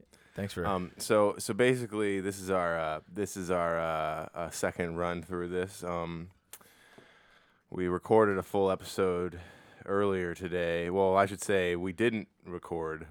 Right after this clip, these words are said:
Speaker 2: a full episode earlier today because,
Speaker 1: We
Speaker 2: um,
Speaker 1: performed a full episode.
Speaker 2: well, let's just say, um,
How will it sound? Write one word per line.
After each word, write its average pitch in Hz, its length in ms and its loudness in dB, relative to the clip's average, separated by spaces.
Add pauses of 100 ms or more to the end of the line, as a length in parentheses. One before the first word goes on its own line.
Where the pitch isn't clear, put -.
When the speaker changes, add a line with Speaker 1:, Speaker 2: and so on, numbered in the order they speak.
Speaker 2:
a 80 60 -14
full 85 260 -2
episode 82 440 -4
earlier 80 480 -6
today 78 480 -6
because, 82 280 -10
Speaker 1:
We 120 100 -6
Speaker 2:
um, 76 60 -8
Speaker 1:
performed 123 560 0
a 98 40 -2
full 104 240 -2
episode. 90 560 -4 (720)
Speaker 2:
well, - 100 -6
let's 127 100 -8
just - 140 -10
say, 104 260 0
um, 80 340 -6